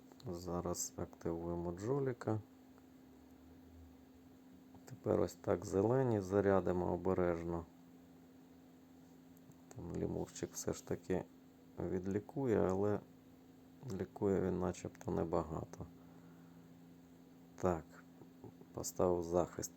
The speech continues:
проти зелених. Ну добре, давайте ось так. Може червона четвірочка доїде. Доїхала.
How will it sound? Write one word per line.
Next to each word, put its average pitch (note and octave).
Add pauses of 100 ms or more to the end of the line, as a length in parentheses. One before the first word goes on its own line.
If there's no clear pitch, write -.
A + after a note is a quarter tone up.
проти - (960)
зелених. E2+ (160)
Ну C3
добре, F#2+
давайте F#2
ось G2+
так. C#3
Може F#2
червона F2+
четвірочка -
доїде. F2
Доїхала. F2+